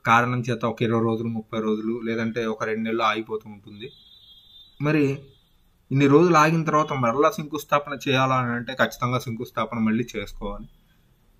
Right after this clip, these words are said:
రీజన్ ఏంటి అని అంటే ఒకసారి శంకుస్థాపన చేసిన తర్వాత ఒకటి రెండు రోజుల్లో పని వెంటనే స్టార్ట్ అయిపోతుంటుంది జనరల్గా. కాకపోతే కొంతమందికి ఉన్నటువంటి ఆ కా-, కొన్ని కారణాల వల్ల ఆగిపోవడం జరుగుతూ ఉంటుంది. ఈ లోపు ఏమైపోతుంది అని అంటే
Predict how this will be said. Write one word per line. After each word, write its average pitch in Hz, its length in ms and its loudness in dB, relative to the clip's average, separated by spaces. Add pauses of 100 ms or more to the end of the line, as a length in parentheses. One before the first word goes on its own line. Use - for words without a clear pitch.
రీజన్ 139 360 4
ఏంటి 156 240 0
అని 139 120 -2
అంటే 135 220 -2 (1400)
ఒకసారి 131 380 4
శంకుస్థాపన 147 640 -2
చేసిన 131 380 -2
తర్వాత 123 360 -2 (340)
ఒకటి 131 280 -2
రెండు 131 200 2
రోజుల్లో 143 340 4
పని 135 280 0
వెంటనే 123 380 -2 (200)
స్టార్ట్ 110 320 0
అయిపోతుంటుంది 131 640 2
జనరల్గా. 113 440 0 (600)
కాకపోతే 156 480 0 (400)
కొంతమందికి 139 480 0
ఉన్నటువంటి 139 460 -2
ఆ 131 60 -4
కా-, 123 260 2
కొన్ని 135 220 0
కారణాల 127 400 4
వల్ల 120 180 0
ఆగిపోవడం 117 500 0
జరుగుతూ 107 340 -10
ఉంటుంది. 104 320 -10
ఈ 135 160 2
లోపు 156 280 4
ఏమైపోతుంది 131 720 -4
అని 117 120 -2
అంటే 113 240 -2